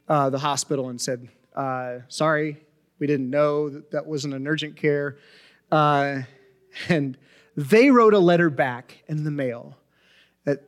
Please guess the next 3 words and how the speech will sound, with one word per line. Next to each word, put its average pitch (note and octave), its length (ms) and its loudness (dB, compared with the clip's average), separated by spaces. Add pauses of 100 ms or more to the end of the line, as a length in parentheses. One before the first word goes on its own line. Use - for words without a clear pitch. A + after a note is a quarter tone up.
said, C3 640 0 (1500)
"We C#3+ 80 -6
understand C#3+ 680 -6